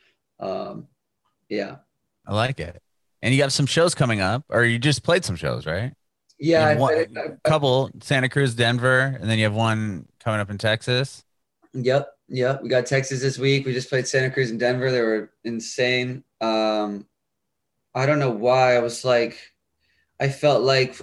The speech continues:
Speaker 1: almost forgotten about. Uh, maybe it's just the fucking phone. Um,
Speaker 2: <laughs>
Speaker 1: but just, like, the internet and shit just doesn't give you that love.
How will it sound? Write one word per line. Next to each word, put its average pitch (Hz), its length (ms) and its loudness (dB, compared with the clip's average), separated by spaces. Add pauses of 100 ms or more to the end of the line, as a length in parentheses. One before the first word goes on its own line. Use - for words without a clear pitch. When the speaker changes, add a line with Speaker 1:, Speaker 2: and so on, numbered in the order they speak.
Speaker 1:
almost 131 480 0
forgotten 113 500 2
about. 127 580 2
Uh, 117 100 -2
maybe 127 340 2
it's 143 100 -2
just 139 160 -4
the 127 80 -4
fucking 127 480 -2
phone. 123 600 0 (200)
Um, 107 600 4 (360)
Speaker 2:
<laughs> - 360 -8
Speaker 1:
but 143 140 4
just, 151 200 0
like, 147 260 4
the 143 400 4
internet 135 460 4
and 117 120 0
shit 117 260 0
just 113 200 -4
doesn't 135 400 2
give 113 280 2
you 107 120 4
that 92 280 2
love. 104 500 4